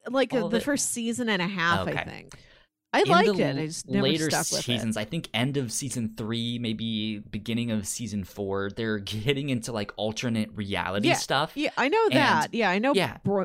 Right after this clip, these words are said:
Speaker 1: brunette Olivia.
Speaker 2: Yeah, and they have this device that is basically just a window in-, t-, t-, into that
Speaker 1: Oh.
Speaker 2: alt-, alternate re-, re-, re-, re-, re-, reality, and it's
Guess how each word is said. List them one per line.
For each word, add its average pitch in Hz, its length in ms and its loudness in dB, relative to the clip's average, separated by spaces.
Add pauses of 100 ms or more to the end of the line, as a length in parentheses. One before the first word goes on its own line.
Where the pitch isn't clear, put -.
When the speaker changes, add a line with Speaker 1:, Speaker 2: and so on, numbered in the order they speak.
Speaker 1:
brunette 208 500 0
Olivia. 165 720 0 (580)
Speaker 2:
Yeah, 123 300 0 (120)
and 135 320 2
they 139 300 -2
have 160 440 -6
this 175 220 0
device 127 600 0
that 117 160 -6
is 107 120 -4
basically 196 680 -2
just 120 300 -2
a 123 160 -2
window 104 720 -2 (220)
in-, 117 280 0
t-, - 80 -8 (240)
t-, 120 220 -8
into 123 180 -2
that 247 320 2
Speaker 1:
Oh. 127 80 -4
Speaker 2:
alt-, 104 400 -4
alternate 104 540 -4
re-, 104 420 -6
re-, 110 260 0
re-, 110 1160 2
re-, 113 520 0 (280)
re-, 110 280 2
reality, 98 560 -2
and 110 100 -2
it's - 220 -8